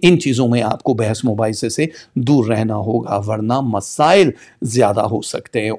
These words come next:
Overall देखा जाए तो ये हफ्ता असद वालों के लिए बहुत ही, अ, बेस्ट वाला हफ्ता है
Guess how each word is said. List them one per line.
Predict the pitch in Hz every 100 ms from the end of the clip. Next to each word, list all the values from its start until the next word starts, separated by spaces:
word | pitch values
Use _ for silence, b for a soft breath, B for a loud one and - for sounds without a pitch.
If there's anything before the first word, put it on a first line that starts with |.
| 127
Overall | 123 139 147 139
देखा | 127 139
जाए | 131 131 151
तो | -
ये | 123 117
हफ्ता | 110 - 156 123 b b b
असद | 120 156 131
वालों | 131 135 131
के | 123
लिए | 120
बहुत | 120 117 113 135 160
ही, | 156 - _ - -
अ, | 123 110
बेस्ट | 113 143 -
वाला | 151 139 135 120 _ _ _ _ _ _ - -
हफ्ता | 120 160 147
है | 135